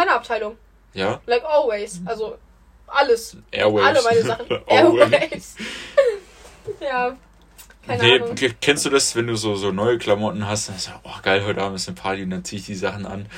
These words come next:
Speaker 2: Dann läufst du da so rein,
Speaker 1: Boah,
Speaker 2: so,
Speaker 1: ganz, ganz
Speaker 2: „Wem
Speaker 1: verschwommene
Speaker 2: für-“
Speaker 1: Erinnerungen
Speaker 2: Ja.
Speaker 1: von vor Corona.
Speaker 2: Ja, und dann, und dann, und dann so, „Ja, wer erkennt, dass ich neue Sachen hab? Wer, wer ist der Erste?“
Speaker 1: Ja, das weiß ich noch. Ich
Speaker 2: Dann ist man so geil drauf, „Ja, lob mich für meinen Einkauf.“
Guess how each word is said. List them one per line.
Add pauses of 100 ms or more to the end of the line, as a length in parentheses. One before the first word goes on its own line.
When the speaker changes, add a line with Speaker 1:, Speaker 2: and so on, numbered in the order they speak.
(180)
Speaker 2:
Dann
läufst
du
da
so
rein,
Speaker 1:
Boah,
Speaker 2:
so,
Speaker 1:
ganz,
ganz
Speaker 2:
„Wem
Speaker 1:
verschwommene
Speaker 2:
für-“
Speaker 1:
Erinnerungen
Speaker 2:
Ja.
Speaker 1:
von
vor
Corona.
Speaker 2:
Ja,
und
dann,
und
dann,
und
dann
so, (340)
„Ja,
wer
erkennt,
dass
ich
neue
Sachen
hab? (140)
Wer,
wer
ist
der
Erste?“ (220)
Speaker 1:
Ja,
das
weiß
ich
noch.
Ich
Speaker 2:
Dann
ist
man
so
geil
drauf,
„Ja, (120)
lob
mich
für
meinen
Einkauf.“